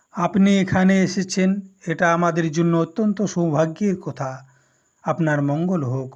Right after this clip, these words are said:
আপনার বিষয়ভোগের ইচ্ছা রয়েছে, সেটা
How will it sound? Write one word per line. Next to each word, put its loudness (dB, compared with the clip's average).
আপনার 0
বিষয়ভোগের 0
ইচ্ছা 0
রয়েছে, -2
সেটা -2